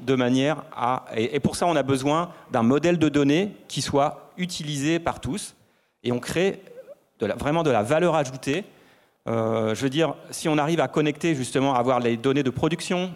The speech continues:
les scripts, avec la post-, la post-production,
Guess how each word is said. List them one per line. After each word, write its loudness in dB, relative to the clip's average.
les -2
scripts, -6
avec -2
la 0
post-, -2
la 2
post-production, -2